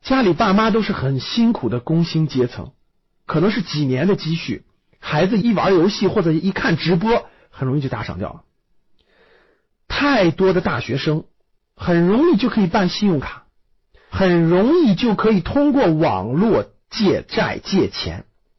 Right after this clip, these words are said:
所以这两年很多大学生稀里糊涂地借了很多高利贷，女大学生还有裸贷事件。这大学生被这种更容易的借贷关系拖到了一个漩涡当中，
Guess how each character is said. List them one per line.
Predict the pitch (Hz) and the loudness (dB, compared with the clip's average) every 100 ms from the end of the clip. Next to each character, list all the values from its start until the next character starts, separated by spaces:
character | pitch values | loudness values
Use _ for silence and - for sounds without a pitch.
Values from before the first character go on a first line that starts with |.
| _ _ _ | _ _ _
所 | - 196 | -2 2
以 | 208 | 2
这 | 120 - | 0 0
两 | 185 110 | 0 0
年 | 110 104 135 - _ _ _ _ | -4 -6 -8 -10 _ _ _ _
很 | - 160 | -2 0
多 | 185 | 2
大 | 208 151 | 0 0
学 | 156 | -2
生 | 147 185 196 - _ - | 0 0 -2 -6 _ -18
稀 | - 220 | -4 0
里 | 202 | 2
糊 | 202 | 0
涂 | 196 196 | 0 -2
地 | |
借 | 151 196 | 0 0
了 | 156 | 0
很 | 117 | -2
多 | 107 | -4
高 | 117 135 | -2 -2
利 | 123 | -2
贷， | 113 95 - _ _ _ | -4 -8 -12 _ _ _
女 | - 160 | -2 0
大 | 202 | 2
学 | 202 170 | 2 0
生 | 180 175 | 0 0
还 | 185 | 2
有 | 180 | 2
裸 | 165 139 131 | 2 0 0
贷 | 202 156 | 0 0
事 | - 139 | -2 -2
件。 | 151 107 - _ _ _ _ _ _ - | -2 -4 -8 _ _ _ _ _ _ -16
这 | - 123 | -10 -8
大 | - - | -8 -10
学 | - 147 | -4 -2
生 | 165 202 190 | 0 0 -2
被 | 196 185 | 0 0
这 | 165 | 0
种 | 185 117 98 _ _ _ _ _ _ | -2 -4 -6 _ _ _ _ _ _
更 | - 262 170 | 0 2 2
容 | 135 151 | 2 0
易 | 247 | 2
的 | 165 | 0
借 | 143 - 165 | 0 0 0
贷 | 160 | 0
关 | 135 175 185 | 0 0 0
系 | - 110 - - | -2 -8 -12 -10
拖 | - 226 220 | -4 0 2
到 | 196 131 | 2 0
了 | |
一 | 117 | 0
个 | 127 | -2
漩 | 143 - - 117 156 | -4 -6 -4 -2 0
涡 | 160 | 0
当 | 135 92 | -2 -6
中， | 92 - | -10 -16